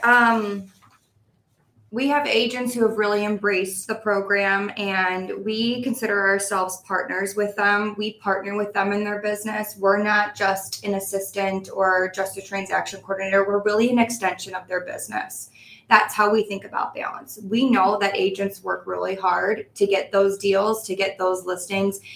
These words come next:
and we wanna do whatever we can to help them. So, um,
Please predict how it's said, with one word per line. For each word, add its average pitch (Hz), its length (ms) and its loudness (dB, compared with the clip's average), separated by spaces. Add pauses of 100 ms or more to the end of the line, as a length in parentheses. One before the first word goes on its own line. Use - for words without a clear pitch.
(220)
and 202 320 2
we 214 160 4
wanna 226 220 4
do 214 100 4
whatever 196 260 0
we 190 160 0
can 180 200 -8
to - 80 -4
help - 260 -10
them. - 320 -6 (420)
So, 196 600 6
um, 185 580 4